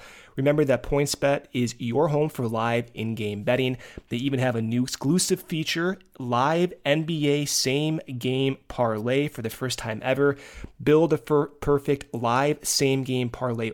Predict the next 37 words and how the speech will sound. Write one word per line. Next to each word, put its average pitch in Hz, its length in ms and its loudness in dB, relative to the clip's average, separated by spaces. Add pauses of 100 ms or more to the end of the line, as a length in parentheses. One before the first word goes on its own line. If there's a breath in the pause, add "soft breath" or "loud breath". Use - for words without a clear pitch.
(100)
only 160 480 2 (100)
with 120 360 -2 (320 soft breath)
PointsBet. 123 1120 -2 (840)
Combine 127 280 0
your 120 100 -2
favorite 120 460 0 (460 loud breath)
bets 151 280 2
anytime 202 480 4
during 160 300 4
the 147 60 4
game, 147 280 4
and 123 240 2
now 180 420 4 (100)
online 165 540 2
sign 147 380 2
up 143 120 0
is 143 160 0
available 165 840 4
in 156 320 4 (120)
Illinois. 143 920 4 (320 loud breath)
Signing 151 360 2
up 151 120 2
with 143 80 -2
the 120 80 -2
fastest 139 580 -2
sportsbook 131 480 0
is 117 140 -4
now 104 240 -2
easier 143 400 0
than 117 160 -6
ever, 139 260 0
so 139 140 -4
you 120 100 -2
can 170 140 -2
start - 500 0
living 143 500 0
your 131 380 2